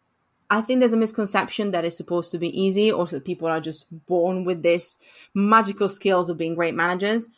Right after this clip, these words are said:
I personally believe that is not the case. Is, first of all, it's hard and it takes time and it takes learning also as a manager. But also, I don't think it's easy. I think there's a misconception that it's like you were born with it and you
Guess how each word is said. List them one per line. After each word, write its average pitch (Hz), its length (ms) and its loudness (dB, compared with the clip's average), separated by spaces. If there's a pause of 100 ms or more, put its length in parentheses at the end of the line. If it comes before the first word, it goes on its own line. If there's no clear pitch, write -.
(300)
I 220 120 2
personally 262 440 0
believe 269 340 2
that 190 120 2
is 185 100 -2
not 156 140 -2
the 160 60 -6
case. 185 440 -6 (140)
Is, 196 240 2
first - 240 -2
of 185 80 -4
all, 165 120 2
it's 170 300 -4
hard 175 440 4
and 180 80 -2
it 170 120 -6
takes - 460 -8 (200)
time 175 360 4
and 170 80 -4
it 170 80 -6
takes - 360 -10
learning 170 420 0
also 160 320 -6
as 180 160 -4
a 185 60 -2
manager. 156 420 -4 (420)
But 220 100 -4
also, 277 300 0
I 196 80 -8
don't 277 200 -2
think 311 200 -2
it's 247 180 -2
easy. 202 280 0
I - 20 -4
think 208 140 -4
there's 202 120 -4
a 214 40 -2
misconception 208 640 -4
that 165 100 -2
it's 160 100 -8
like 156 160 -2
you 175 100 -2
were 185 120 0
born 185 320 -2
with 165 140 -4
it 151 220 -2
and 165 160 -6
you 160 120 -12